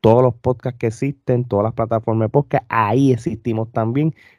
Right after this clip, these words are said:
Vayan allí, suscríbanse. La mercancía de Trifulca Media también, vayan a la,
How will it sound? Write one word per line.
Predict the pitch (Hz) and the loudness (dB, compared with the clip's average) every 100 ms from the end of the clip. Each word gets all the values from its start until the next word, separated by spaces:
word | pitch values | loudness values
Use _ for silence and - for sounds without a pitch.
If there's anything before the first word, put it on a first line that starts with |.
| _ | _
Vayan | - 98 110 117 | 0 2 4 4
allí, | 104 113 | 2 0
suscríbanse. | 117 117 - 104 95 87 - | -2 -6 -2 2 2 0 -6
La | - 95 | -2 0
mercancía | 95 92 95 92 113 | 0 0 -2 2 0
de | |
Trifulca | 120 127 123 113 117 | 2 0 -2 0 0
Media | 135 151 147 131 | 2 2 2 0
también, | 120 98 92 87 110 123 104 | -2 -2 -2 0 4 4 4
vayan | 101 110 117 | 2 2 2
a | |
la, | 113 | -2